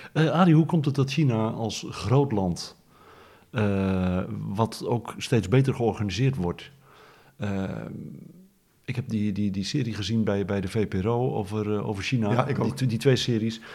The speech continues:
Speaker 1: waar je v-, voetbalcomplexen ziet die bijna zo groot zijn als de stad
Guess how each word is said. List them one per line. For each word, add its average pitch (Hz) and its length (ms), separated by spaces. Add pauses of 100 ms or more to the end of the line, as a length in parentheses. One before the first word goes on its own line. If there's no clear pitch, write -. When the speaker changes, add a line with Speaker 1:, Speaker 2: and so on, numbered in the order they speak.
(260)
Speaker 1:
waar 113 180
je 113 240 (200)
v-, - 240 (460)
voetbalcomplexen 147 840
ziet 131 300
die 123 120
bijna 135 220
zo 117 120
groot 135 240
zijn 135 120
als 107 120
de 110 60
stad 131 360